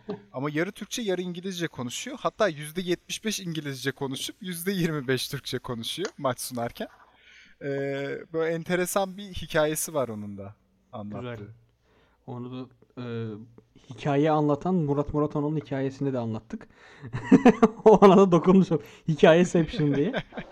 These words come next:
Speaker 2: Ee, benim aslında aklımdaki konular, sorularım bu şekilde.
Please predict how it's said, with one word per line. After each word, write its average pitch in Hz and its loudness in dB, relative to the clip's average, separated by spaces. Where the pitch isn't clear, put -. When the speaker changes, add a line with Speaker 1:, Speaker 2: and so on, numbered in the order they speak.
Speaker 2:
Ee, 120 -6
benim 220 4
aslında 202 0
aklımdaki 196 0
konular, 160 -4
sorularım 156 0
bu 185 -2
şekilde. 127 -4